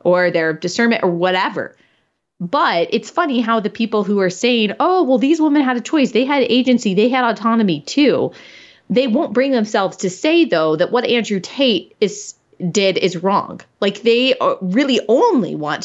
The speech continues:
to blame the women for their decisions and basically just say that Andrew Tate was a hustler.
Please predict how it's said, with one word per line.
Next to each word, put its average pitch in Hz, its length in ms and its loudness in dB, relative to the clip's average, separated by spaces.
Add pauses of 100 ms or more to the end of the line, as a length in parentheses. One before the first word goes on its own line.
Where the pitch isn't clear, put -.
to 170 320 0 (300)
blame 185 340 2
the 185 100 0
women 170 300 0
for 185 160 -2
their 175 180 2
decisions 170 680 -2
and 208 140 -2
basically 214 440 0
just 175 280 -4
say 175 320 2
that 165 160 -2
Andrew 165 260 -2
Tate 220 220 -2
was 165 160 0
a 170 40 0
hustler. - 560 -6